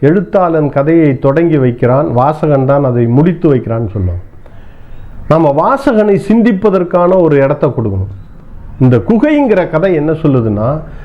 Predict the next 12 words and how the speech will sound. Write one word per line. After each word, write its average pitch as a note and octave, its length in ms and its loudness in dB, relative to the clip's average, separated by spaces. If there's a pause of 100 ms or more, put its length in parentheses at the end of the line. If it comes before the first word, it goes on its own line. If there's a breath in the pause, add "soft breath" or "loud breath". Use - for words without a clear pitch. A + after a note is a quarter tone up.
(140 loud breath)
"மனம் F#3 360 2
விட்டு F3+ 280 0
பேசுங்கள், B2+ 600 0 (540 loud breath)
நினைப்பதை F#3+ 580 2
எல்லாம் D#3+ 400 0
மற்றவர்களோடு D#3 680 0
பகிர்ந்து E3+ 480 0
கொள்ளுங்கள். A#2+ 500 0 (460 loud breath)
பகிர்ந்து A#3 480 2
கொள்ள G#3 300 2
முடியாத F#3+ 880 2
செய்தி C#3+ 500 0